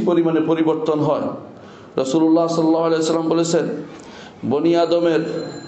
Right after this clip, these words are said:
কলব এত বেশি পরিবর্তন হয়, যেমনিভাবে গরম পানি বেশি বেশি উতরায়, সেরকম সেটাও সেরকম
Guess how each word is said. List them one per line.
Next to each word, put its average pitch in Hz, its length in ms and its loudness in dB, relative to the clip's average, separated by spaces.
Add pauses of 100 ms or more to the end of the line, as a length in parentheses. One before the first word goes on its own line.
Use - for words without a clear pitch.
(380)
কলব 165 360 0
এত 151 200 0
বেশি 175 440 4
পরিবর্তন 165 480 2
হয়, 160 280 0
যেমনিভাবে 165 720 2 (720)
গরম 165 520 0
পানি 165 400 2 (640)
বেশি 160 260 2
বেশি 175 260 4
উতরায়, 165 420 2
সেরকম 160 460 2
সেটাও 160 460 2 (520)
সেরকম 160 400 2